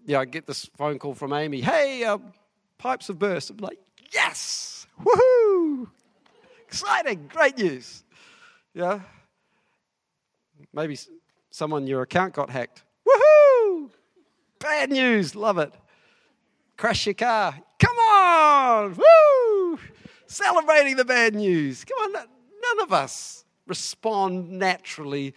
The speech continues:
to bad news like that. We don't like bad news. Bad news is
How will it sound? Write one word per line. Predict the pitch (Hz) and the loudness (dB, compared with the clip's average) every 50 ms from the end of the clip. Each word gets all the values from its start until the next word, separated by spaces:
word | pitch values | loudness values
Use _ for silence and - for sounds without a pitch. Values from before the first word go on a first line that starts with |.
| _ _ _ _ | _ _ _ _
to | 156 | -14
bad | - - 160 143 135 131 131 | -6 -4 -4 -4 -4 -4 -6
news | 127 127 120 - | -8 -10 -10 -10
like | 120 107 107 107 _ | -10 -12 -12 -10 _
that. | - 110 90 92 - _ _ _ _ _ _ _ _ _ _ _ _ _ _ _ _ _ _ _ _ _ _ _ _ _ _ _ | -12 -12 -12 -12 -18 _ _ _ _ _ _ _ _ _ _ _ _ _ _ _ _ _ _ _ _ _ _ _ _ _ _ _
We | 147 160 | -8 -6
don't | 202 202 170 | -4 -2 0
like | 160 185 202 190 - | 0 0 0 -2 -6
bad | - 131 113 110 110 | -10 -12 -10 -12 -12
news. | 113 117 110 110 107 - - - - _ _ _ _ _ _ _ _ _ _ _ _ _ _ _ - | -16 -18 -20 -20 -20 -20 -20 -20 -20 _ _ _ _ _ _ _ _ _ _ _ _ _ _ _ -12
Bad | 165 185 196 165 | -10 -8 -6 -4
news | 175 202 214 208 196 165 | -4 -2 -2 -2 -4 -6
is | 170 - - | -8 -14 -18